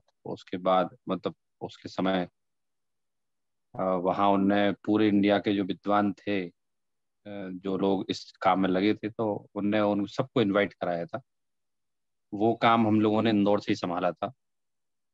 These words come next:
तो उस संबंध में मुझे भी, मुझे और गौरव जी को भी वहाँ जाने का अवसर प्राप्त हुआ था।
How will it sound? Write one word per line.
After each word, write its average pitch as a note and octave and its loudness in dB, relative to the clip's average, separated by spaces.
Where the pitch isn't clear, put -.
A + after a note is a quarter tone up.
तो F2+ -8
उस - -10
संबंध G2 0
में G2 2
मुझे F#2+ 0
भी, G#2 0
मुझे F#2+ -4
और G2+ 2
गौरव G2 -2
जी F#2+ -8
को G2+ -4
भी G2 -2
वहाँ F#2+ -4
जाने F#2+ -2
का G2 -4
अवसर - -8
प्राप्त - -8
हुआ F#2 -2
था। - -16